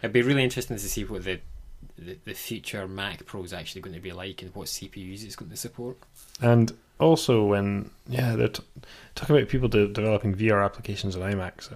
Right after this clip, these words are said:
Speaker 2: it's just, uh, it doesn't seem like there's much market for that. If you're, like, why would you bother? It's a specialist application, so why bother doing it on a Mac?
Speaker 1: Yeah.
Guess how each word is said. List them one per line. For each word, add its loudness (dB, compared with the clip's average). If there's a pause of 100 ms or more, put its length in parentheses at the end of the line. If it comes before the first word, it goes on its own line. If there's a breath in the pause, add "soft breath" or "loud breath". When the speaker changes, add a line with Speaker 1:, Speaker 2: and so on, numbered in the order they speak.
Speaker 2:
it's -18
just, -6 (180)
uh, -10
it -10
doesn't -2
seem 0
like 0
there's -2
much -2
market 2
for -12
that. -10
If -12
you're, 0
like, -2
why 4
would 2
you 2
bother? 0
It's -6
a -4
specialist -2
application, -4
so -8
why -6
bother -6
doing -8
it -8
on -12
a -10
Mac? -12 (580 loud breath)
Speaker 1:
Yeah. -6